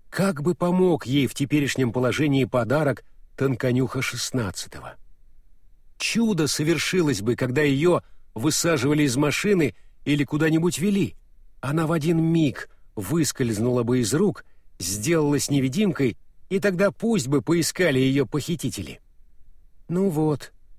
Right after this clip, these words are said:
размечталась, как в сказке», подумала Энни. «Чего нет, того нет».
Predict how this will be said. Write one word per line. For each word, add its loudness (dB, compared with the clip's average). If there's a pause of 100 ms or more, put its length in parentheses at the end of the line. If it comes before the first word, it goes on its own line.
(240)
размечталась, 0
как -2
в -8
сказке», -4 (440)
подумала 0
Энни. -8 (920)
«Чего 0
нет, 2
того 2
нет». 2